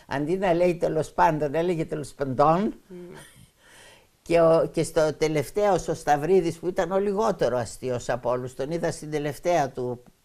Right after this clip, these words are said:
Speaker 1: παράσταση που είχε στο Βέμπο και κάθισε πάνω από τον, εκεί, εκεί στο,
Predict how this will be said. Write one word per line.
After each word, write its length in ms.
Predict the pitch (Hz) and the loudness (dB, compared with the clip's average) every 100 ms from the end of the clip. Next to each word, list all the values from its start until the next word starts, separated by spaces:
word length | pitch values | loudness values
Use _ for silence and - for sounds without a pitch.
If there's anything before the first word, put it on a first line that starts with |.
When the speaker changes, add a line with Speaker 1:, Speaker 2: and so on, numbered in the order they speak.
| - _ | -20 _
Speaker 1:
παράσταση 680 | 120 123 127 123 113 120 143 | 0 0 -2 -4 -8 -8 -10
που 120 | 135 | -10
είχε 180 | 139 131 | -8 -6
στο 200 | 135 113 | -4 -2
Βέμπο 360 | 131 123 151 175 - - - | -2 -2 -4 -8 -12 -20 -16
και 160 | - 147 | -10 -4
κάθισε 560 | 180 180 170 160 139 | -2 -2 -4 -4 -4
πάνω 360 | 135 156 160 151 | 0 0 0 -2
από 220 | 143 123 | -2 -4
τον, 520 | 123 127 131 131 139 - | -4 -4 -4 -6 -8 -10
εκεί, 360 | - - 151 - | -10 -8 -10 -10
εκεί 440 | 151 165 160 156 151 | -4 -4 -4 -8 -8
στο, 280 | - 143 | -4 -6